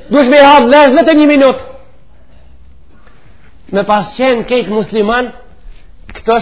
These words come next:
shka s'janë musliman shti, atëherë kishin me thonë, "Po, po, musliman, po, mos i me zor." S'pu kam ka... po qel ma derën këshira arri musliman. S'ri këtu.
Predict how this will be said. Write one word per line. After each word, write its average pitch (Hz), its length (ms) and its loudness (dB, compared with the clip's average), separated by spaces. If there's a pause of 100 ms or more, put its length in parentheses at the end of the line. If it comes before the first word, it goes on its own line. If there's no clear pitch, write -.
shka 214 260 -6
s'janë 233 340 -2
musliman 214 560 0
shti, 247 240 -4 (560)
atëherë 226 580 0
kishin 220 320 -4
me 226 140 2
thonë, 233 340 0 (380)
"Po, 170 160 0
po, 226 360 2
musliman, 180 560 -2
po, 240 180 0 (180)
mos 185 240 -2
i 202 80 2
me 202 160 2
zor." 185 280 2 (840)
S'pu 196 140 -4
kam 214 180 0
ka... 220 80 -4
po 196 160 0
qel 285 240 2
ma 285 160 4
derën 277 380 2
këshira 311 320 2
arri 285 240 0
musliman. 156 480 -4 (420)
S'ri 247 360 -4
këtu. 208 180 -4